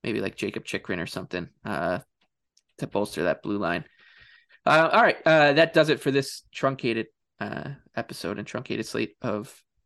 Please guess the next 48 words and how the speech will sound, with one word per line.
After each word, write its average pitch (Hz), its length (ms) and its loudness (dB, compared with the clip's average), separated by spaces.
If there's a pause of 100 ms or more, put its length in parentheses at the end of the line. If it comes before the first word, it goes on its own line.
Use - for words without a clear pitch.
(280)
hockey, - 600 -4 (180)
uh, - 160 -8
on 90 180 -6
Line 151 200 2
Change, 131 440 -4
the 113 120 -8
N 110 80 -8
H - 100 -8
L 113 80 -6
betting - 180 -8
podcast, - 480 -6 (440)
brought 175 180 4
to 190 80 2
you 185 60 6
by 147 180 4
Bet 143 180 2
M 135 140 2
G 135 160 0
M. 147 180 2
Our 135 200 4
underdogs, 160 840 2 (720)
the 147 80 -8
Sharks, - 720 0
uh, 117 380 -2
and 110 240 -8
Avalanche, 131 500 -2
although, 113 380 -8
as - 200 -16
Nick 107 200 -14
noted, 101 320 -6 (320)
the - 80 -10
Avalanche 107 380 -10
will - 260 -14
likely 120 500 -8
be - 120 -8
the - 80 -12
favorite 85 420 -10
by 110 80 -8
the 85 80 -12
time, 85 320 -8 (640)
uh, - 180 -6
you 113 100 -2
listen 117 220 -2
to 123 80 -8
this - 180 -4
on - 80 -6
Tuesday 127 280 -2
morning. 143 460 2